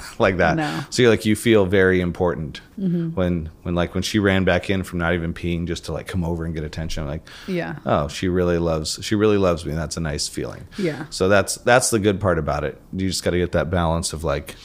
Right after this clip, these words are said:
Speaker 1: don't run out in the street, and then she listens.
Speaker 2: <laughs> Yeah. Yeah. She's okay.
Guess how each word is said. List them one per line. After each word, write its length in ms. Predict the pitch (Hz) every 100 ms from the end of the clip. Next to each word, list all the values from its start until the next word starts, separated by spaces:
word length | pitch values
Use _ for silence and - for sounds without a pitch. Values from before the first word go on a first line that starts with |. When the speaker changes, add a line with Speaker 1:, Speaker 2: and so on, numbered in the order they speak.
| -
Speaker 1:
don't 180 | 107 110
run 160 | 98 98
out 160 | 92
in 60 | 73
the 80 | 82
street, 380 | - 92 76 78 -
and 140 | -
then 140 | 80 76
she 160 | -
listens. 460 | 76 67 - 67 - - - - -
Speaker 2:
<laughs> 460 | 202 - 196 - 214
Yeah. 300 | 185 170 170 - - - - - - -
Yeah. 260 | 180 156 151 - - -
She's 220 | - 247
okay. 280 | 147 147